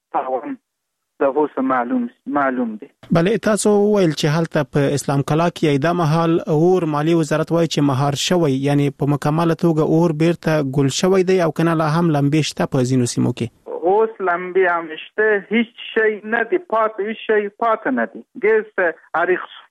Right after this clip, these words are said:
Speaker 2: څه و دلته، اه، علاوه دې چې موټر ولاړ و، د ګمرک ودانۍ وه، نور څه و؟ دلته بازار هم و، دوکانونه هم و او کنه کلک دغه ساحه تصویر کوي اوریدونکو ته؟
Speaker 1: یو پنځه سوه موټر اریښ شوي دي. نور موټرونو،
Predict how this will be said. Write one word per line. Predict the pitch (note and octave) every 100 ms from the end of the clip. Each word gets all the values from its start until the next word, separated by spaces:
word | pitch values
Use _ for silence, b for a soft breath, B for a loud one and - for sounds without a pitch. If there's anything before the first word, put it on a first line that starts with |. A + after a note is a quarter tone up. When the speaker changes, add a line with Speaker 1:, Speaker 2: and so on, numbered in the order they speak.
| _ -
Speaker 2:
څه | A3+
و | A#3+
دلته، | F#3 E3+ D3+ D3+
اه، | C#3 - C#3+ C#3 C3+ D3
علاوه | D#3 E3+ F3
دې | E3 E3
چې | F3
موټر | D#3 C#3+ F3+
ولاړ | F3 E3+ E3 D#3+
و، | D3+ C#3
د | C3+ C3
ګمرک | C#3+ D#3+ -
ودانۍ | D#3 D3 D3 D3
وه، | C#3+
نور | C#3+ D#3 G3 G3
څه | - E3
و؟ | C#3 B2
دلته | A#2+ C3+ C3 B2+
بازار | B2+ B2 D3+ C#3
هم | D3 E3+
و، | D#3
دوکانونه | C#3 - C#3 D#3+ D3
هم | C#3+ F#3 F#3
و | F3+
او | D3+
کنه | - D3+ C#3+
کلک | B2+ D#3+
دغه | D3 C#3 C#3+
ساحه | - C#3+ F3+
تصویر | - D3 - D#3+ -
کوي | C#3
اوریدونکو | C3 B2+ A#2+ A#2 A#2+
ته؟ | A#2+ - - F3
Speaker 1:
یو | G3
پنځه | F#3+ G3+ G3+ G#3 A#3+ -
سوه | A3 G#3
موټر | G#3 - A#3 A3
اریښ | G3+ F#3 - _
شوي | A#3 A3
دي. | A3+ G#3+ G3
نور | G#3 A3 A3+ G3+ - _ F3
موټرونو، | F3+ F#3 - F#3+ F#3+ A3 A3 G3+